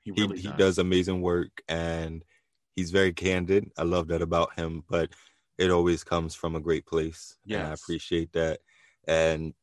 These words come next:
Speaker 2: he, he's put me on to some amazing people. He's put some
Speaker 1: Same.
Speaker 2: amazing people on to
Speaker 1: Same.
Speaker 2: me. He's really kind of been a, a, a godparent of, uh, indie artists these days. So it's
Speaker 1: Honestly,
Speaker 2: been,
Speaker 1: yes,
Speaker 2: you,
Speaker 1: yes,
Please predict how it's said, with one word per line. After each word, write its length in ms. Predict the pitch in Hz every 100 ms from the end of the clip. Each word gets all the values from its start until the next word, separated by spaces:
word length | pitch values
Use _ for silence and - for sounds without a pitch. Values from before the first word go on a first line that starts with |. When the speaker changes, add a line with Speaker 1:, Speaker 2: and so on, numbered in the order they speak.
| _ -
Speaker 2:
he, 80 |
he's 340 | 80 - 92 87
put 220 | - 98
me 200 | 90 95
on 180 | 95 95
to 80 | 90
some 200 | 95 92
amazing 440 | 90 90 87 87
people. 400 | 87 90 - 92
He's 180 | 92 87
put 300 | - 90 127
some 180 | 143 90
Speaker 1:
Same. 100 | 87
Speaker 2:
amazing 360 | 87 85 87
people 440 | 82 92 - 87 67
on 240 | 87 87
to 60 | 82
Speaker 1:
Same. 60 |
Speaker 2:
me. 300 | 87 92 92
He's 320 | 87 95 90 - - - _ _ _ _
really 320 | 98 98 92
kind 280 | 98 95 90
of 120 | 82
been 280 | 87 90 85
a, 300 | 85 82 80 - _ _ _ _ _ _ _ _ -
a, 180 | 82 80
a 160 | 80 82
godparent 880 | 90 92 90 85 98 85 82 82 -
of, 380 | 90 85 82 80 82
uh, 120 | 90
indie 360 | 92 87 90 92
artists 340 | 90 85 -
these 260 | 87 82 80
days. 340 | 85 82 82
So 220 | 87 113
it's 0 |
Speaker 1:
Honestly, 380 | 143 127 - 92
Speaker 2:
been, 260 | 87 85 87
Speaker 1:
yes, 520 | 107 90 85 - -
Speaker 2:
you, 140 | - 95
Speaker 1:
yes, 120 | 82